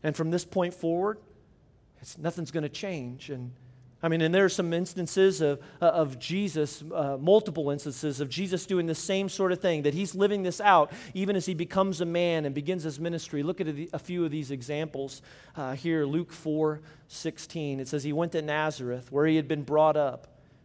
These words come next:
and on the Sabbath day he went to the synagogue as, uh, synagogue as was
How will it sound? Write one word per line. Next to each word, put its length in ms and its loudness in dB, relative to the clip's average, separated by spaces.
and 80 0
on 140 4
the 80 0
Sabbath 480 -2
day 140 2
he 140 -2
went 160 -4
to 80 -6
the 100 -2
synagogue 800 -2
as, 300 -4
uh, 80 -8
synagogue 560 -2
as 340 0
was 460 -2